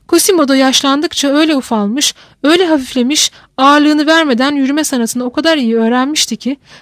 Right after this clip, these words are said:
çardakların tepesinde yol alabiliyordu. Dolayısıyla da bağlar arasında geziniyordu. Lataların,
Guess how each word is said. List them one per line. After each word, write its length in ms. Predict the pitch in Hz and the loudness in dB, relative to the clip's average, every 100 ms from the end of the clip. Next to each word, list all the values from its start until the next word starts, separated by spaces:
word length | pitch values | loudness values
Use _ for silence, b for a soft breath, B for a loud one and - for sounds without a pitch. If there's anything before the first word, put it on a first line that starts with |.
| - | 0
çardakların 640 | 294 285 311 311 320 370 | 2 4 2 2 0 0
tepesinde 540 | 370 294 247 - 233 302 | -2 -2 -2 -2 0 0
yol 160 | 302 | 2
alabiliyordu. 680 | 247 269 247 240 208 185 196 _ _ B B B - | 0 -2 0 0 0 -4 -10 _ _ B B B -2
Dolayısıyla 540 | 311 370 381 415 294 | 2 4 2 2 2
da 140 | 262 254 | 2 2
bağlar 320 | 277 302 302 | 2 2 2
arasında 420 | 233 214 - 254 | 2 0 -2 -2
geziniyordu. 720 | 240 233 233 226 202 185 196 - _ _ b b b - | -2 -2 -2 -2 -2 -4 -8 -12 _ _ b b b 0
Lataların, 640 | 311 339 330 226 208 269 | 0 2 2 2 2 -2